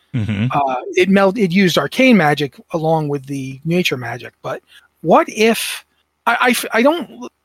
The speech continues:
Speaker 2: I'm s-, not saying this to be, like, to bag on anybody, but I think it's,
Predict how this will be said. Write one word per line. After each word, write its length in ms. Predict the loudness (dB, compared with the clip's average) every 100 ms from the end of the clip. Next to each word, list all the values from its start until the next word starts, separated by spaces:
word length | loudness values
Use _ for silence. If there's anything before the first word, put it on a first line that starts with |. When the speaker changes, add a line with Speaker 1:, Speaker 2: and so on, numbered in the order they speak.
| -2
Speaker 2:
I'm 160 | 0
s-, 160 | 0 0
not 240 | 0 0
saying 240 | 2 2 4
this 180 | 2 0
to 120 | -2
be, 200 | -2 -8 _
like, 180 | -6 -4
to 120 | -4
bag 280 | 0 0 2
on 440 | 0 0 -2 -6 -12 _ _ _
anybody, 480 | 0 2 0 0 -2
but 260 | -2 -4 _ _ _ _ -2
I 140 | -2
think 200 | 0 0
it's, 140 | -2